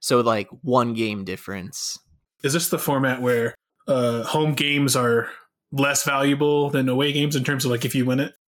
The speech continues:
Speaker 1: I don't know what the tiebreaker is for this. I feel like, yeah, typically away goals is what they do the difference on. We'll just hope it doesn't come down to that. <laughs>
Speaker 2: Yeah, yeah. Hopefully it's clear. Hopefully it's just a
Speaker 1: Yeah.
Speaker 2: hard line. Tiebreakers aren't fun.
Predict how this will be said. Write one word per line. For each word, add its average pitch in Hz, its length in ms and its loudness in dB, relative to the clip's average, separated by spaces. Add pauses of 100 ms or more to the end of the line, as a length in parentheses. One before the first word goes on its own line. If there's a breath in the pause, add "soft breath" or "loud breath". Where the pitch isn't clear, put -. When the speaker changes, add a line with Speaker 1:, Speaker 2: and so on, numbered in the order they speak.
(140)
Speaker 1:
I 143 180 -2 (300)
don't 160 300 2
know 147 100 4
what 139 140 4
the 120 80 -2
tiebreaker 123 600 0
is 127 120 -2
for 135 140 -2
this. 135 320 -2
I 131 60 -8
feel - 440 0
like, 143 460 2 (340)
yeah, 123 200 -8
typically 208 420 2
away 160 280 6
goals 165 360 0
is 127 120 -6
what 131 200 -2
they 120 420 -2 (240)
do 120 160 -2
the 117 100 -4
difference 117 480 -4
on. 113 360 -6 (360)
We'll 143 140 2
just 170 140 4
hope 135 160 4
it 117 60 -2
doesn't 95 240 -4
come - 160 -14
down - 180 -10
to - 120 -14
that. - 460 -6
<laughs> - 60 -20
Speaker 2:
Yeah, 156 340 0
yeah. 151 180 0
Hopefully 202 260 0
it's - 100 -2
clear. 139 320 0
Hopefully 156 240 0
it's 139 160 0
just - 240 0
a 151 40 4
Speaker 1:
Yeah. 143 160 2
Speaker 2:
hard 202 360 2
line. 147 500 2 (440)
Tiebreakers 151 400 0
aren't 135 180 0
fun. 113 260 0